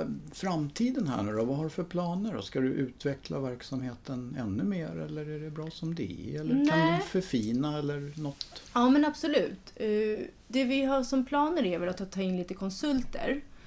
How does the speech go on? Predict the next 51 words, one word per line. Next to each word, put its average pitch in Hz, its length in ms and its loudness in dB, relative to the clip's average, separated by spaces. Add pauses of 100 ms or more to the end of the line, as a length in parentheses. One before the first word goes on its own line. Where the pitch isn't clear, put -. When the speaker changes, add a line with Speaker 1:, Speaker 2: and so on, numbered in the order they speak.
(180)
Speaker 1:
Ja. 214 160 -2
Speaker 2:
eh, 190 380 0
inom 196 140 -2
specialområdet. 185 760 -4
För 233 80 -2
nu 269 140 6
har 220 80 2
vi 180 80 -2
så 185 120 -6
himla 180 380 -4
fint 185 360 -6
här, 175 240 -4
så 180 120 -8
att 180 100 -6
vi 190 60 -8
känner 180 300 -6
att 175 180 -8
vi 180 60 -6
kan 175 140 -6
ta 175 100 -8
emot 170 220 -8
fler - 200 -10
patienter. 185 680 -8 (540)
Eh, 185 320 -2
vi 196 140 -2
har 196 160 0
också 180 260 -4
så 175 100 -8
att 180 80 -8
vi 175 60 -4
kan 180 180 -2
ta 180 100 0
emot, 175 560 -4 (920)
men 240 140 8
lite 240 180 2
ögonfall, 202 680 2
att 196 60 -6
vi 190 80 -4
skulle 180 180 -8
kunna 180 180 -4
ha 175 100 -2
någon 175 140 -4
ögonkväll. 196 1000 -4
Vi 208 180 -4
ska 190 360 -6
ta 190 120 -8
in 180 60 -4
lite 180 180 -10
konsulter 185 480 -6
som - 140 -12
opererar, 214 920 -4